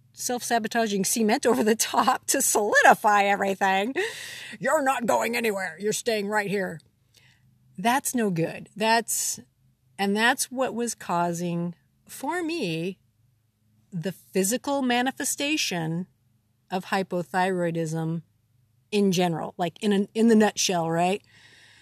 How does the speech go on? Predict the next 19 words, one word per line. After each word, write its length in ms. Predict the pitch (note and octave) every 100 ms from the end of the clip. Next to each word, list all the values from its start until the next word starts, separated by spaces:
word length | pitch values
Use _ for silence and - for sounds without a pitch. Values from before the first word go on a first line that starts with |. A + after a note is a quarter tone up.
| _ _ _
So, 600 | - A#3 A3 G#3 G3 - _ _ _ -
yeah, 480 | F#3+ A3 G#3+ F3 -
um, 380 | F#3+ F3 E3 -
it 80 | G3+
wasn't 340 | G3 B3+ D4 A#3
just 320 | B3 G#3+ -
a 60 | E3+
physical 800 | - F3 G3+ G3 G#3 G3+ G#3 G#3+ _
ailment 460 | F#3+ A3 A#3 F3 D#3+
that 120 | E3+
I 160 | F3 G#3+
was 240 | G#3+ E3+
learning 500 | D#3+ D#3 F#3+ A#3+ F3
all 220 | F3 G#3 G3
about, 500 | E3 F#3+ D#3+ - - _ _ _ _
the 80 | F3
physical 380 | - F3+ G3 F3
vessel 600 | E3 F3+ - F3+ F3 F3 _ _ _ _ _ _ _
and, 640 | F3+ F3 E3+ E3+ D#3+ D#3